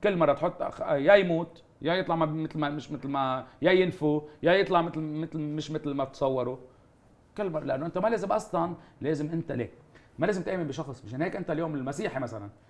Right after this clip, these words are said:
وين بيعيش أحسن؟ بلبنان مطرح ما الرئيس ميشيل عون ولا بدبي مطرح ما الرئيس مسلم؟ بدبي. ليه؟ لأنه، لأنه،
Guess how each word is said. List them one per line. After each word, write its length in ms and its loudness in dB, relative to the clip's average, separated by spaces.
وين 200 4
بيعيش 240 4
أحسن؟ 360 -2
بلبنان 640 -2
مطرح 240 -2
ما 80 2
الرئيس 300 -2
ميشيل 200 -6
عون 180 0
ولا 120 2
بدبي 320 2
مطرح 280 -6
ما 60 -4
الرئيس 340 -4
مسلم؟ 280 -10
بدبي. 420 0
ليه؟ 480 0
لأنه، 840 4
لأنه، 840 2